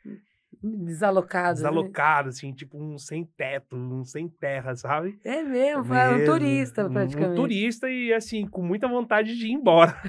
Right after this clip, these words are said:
Speaker 1: <laughs> Quero minha casa.
Speaker 2: Quero minha casa, quero meu estado, quero, quero meus amigos, né? Quero a, a, a minha cultura sul-mato-grossense,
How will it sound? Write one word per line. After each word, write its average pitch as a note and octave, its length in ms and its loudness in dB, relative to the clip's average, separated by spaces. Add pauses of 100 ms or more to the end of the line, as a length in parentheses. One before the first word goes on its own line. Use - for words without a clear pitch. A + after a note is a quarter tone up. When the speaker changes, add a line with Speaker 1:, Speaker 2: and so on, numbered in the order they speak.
(140)
Speaker 1:
<laughs> - 600 0
Quero C4 180 4
minha C4 140 0
casa. A#3+ 400 6
Speaker 2:
Quero G3+ 160 8
minha A3 180 6
casa, G3 420 4
quero E3+ 200 0
meu F3+ 100 4
estado, F3 540 0
quero, D3+ 440 -4
quero D3+ 200 -2
meus D#3 200 -2
amigos, D#3 560 -6
né? D3 200 -8
Quero C#3+ 200 -6
a, C#3+ 40 -6
a, C3+ 720 -10
a - 20 -8
minha D3 180 -10
cultura D#3 380 -12
sul-mato-grossense, D3 800 -14